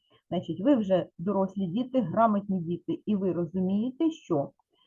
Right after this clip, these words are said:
записи, розклади обох чисел можна було трошки, ем, перетворити,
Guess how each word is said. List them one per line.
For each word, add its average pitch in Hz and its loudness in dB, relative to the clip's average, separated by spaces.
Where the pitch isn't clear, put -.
записи, 240 0
розклади 202 2
обох 214 2
чисел - -4
можна 214 2
було 190 0
трошки, 320 2
ем, 175 -2
перетворити, 269 2